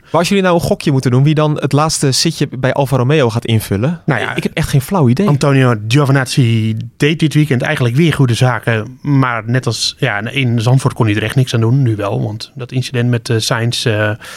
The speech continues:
Speaker 2: was een beetje ongelukkig. Eh, maar dat hielp wel weer zijn race om zeep natuurlijk. Terwijl hij keurig in de, in de punten reed tussen de Ferraris. Ja, vandaag was wel een dag geweest voor hem om te oogsten. En, eh, ik denk dat hij nog steeds in contention is. Maar, eh,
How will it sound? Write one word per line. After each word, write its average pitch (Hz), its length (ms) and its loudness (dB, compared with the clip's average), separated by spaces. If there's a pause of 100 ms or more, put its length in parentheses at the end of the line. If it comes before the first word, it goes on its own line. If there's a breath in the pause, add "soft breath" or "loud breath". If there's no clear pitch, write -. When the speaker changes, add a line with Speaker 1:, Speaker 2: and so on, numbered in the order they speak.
(240 loud breath)
Speaker 2:
was 104 120 -6
een 107 60 -6
beetje 104 200 -6
ongelukkig. 107 600 -2
Eh, 107 240 -2
maar 110 180 -4
dat 107 120 -4
hielp 107 200 0
wel 104 160 -2
weer 104 140 -4
zijn 110 140 0
race 135 200 0
om 139 60 4
zeep 143 220 0
natuurlijk. 147 280 0
Terwijl 131 180 2
hij - 80 -6
keurig 139 260 2
in 131 280 4
de, 131 60 -4
in 135 100 2
de 127 60 4
punten 131 280 0
reed 123 300 -2
tussen 139 240 -2
de 120 80 -2
Ferraris. 123 480 -6 (420 loud breath)
Ja, 131 120 -2
vandaag 113 260 -2
was 120 100 0
wel 123 100 4
een 113 60 2
dag 123 180 -2
geweest 120 260 0
voor 120 120 0
hem 117 100 0
om 113 120 0
te 120 60 -4
oogsten. 131 360 -4 (480 soft breath)
En, 107 240 -2 (340)
eh, 110 60 -2 (460)
ik 120 160 -6
denk 123 120 0
dat 120 120 0
hij 117 80 0
nog 113 120 0
steeds 120 260 0
in 135 260 2
contention 127 580 2
is. 135 240 0
Maar, 117 300 2
eh, 117 460 -2